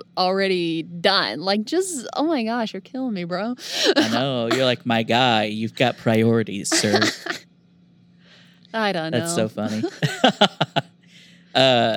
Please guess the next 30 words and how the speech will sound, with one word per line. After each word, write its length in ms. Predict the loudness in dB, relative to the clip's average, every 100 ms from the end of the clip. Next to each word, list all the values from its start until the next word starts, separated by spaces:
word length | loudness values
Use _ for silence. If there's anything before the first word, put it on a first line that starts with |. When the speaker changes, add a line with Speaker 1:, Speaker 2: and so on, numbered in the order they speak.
| -2
Speaker 2:
another 380 | 0 2 4 4
one 540 | 4 4 2 2 0
that 320 | -2 -2 -2 -2
little, 240 | -2 0
th-, 180 | -2 -2
this 180 | -4 0
last 220 | 0 2
episode 380 | -2 -2 -2 0
that 180 | 0 -2
you 40 |
did 160 | -2 0
of 120 | 0
Animation 480 | 0 -2 -4 -6 -6
Station 560 | -2 0 0 -2 -6
was 200 | -6 -6 -4
Over 180 | -2 -2
the 80 |
Garden 260 | 0 0 0
Wall, 340 | 0 0 2
and 100 | 2
I 60 | 2
didn't 160 | 2 2
realize 340 | 2 2 0
that 80 | -2
actually 300 | -2 0 0
Elijah 360 | 2 0 0 -2
Wood's 300 | -2 -2 -4
in 140 | -4
that, 240 | -6 -8 -6
huh? 180 | -4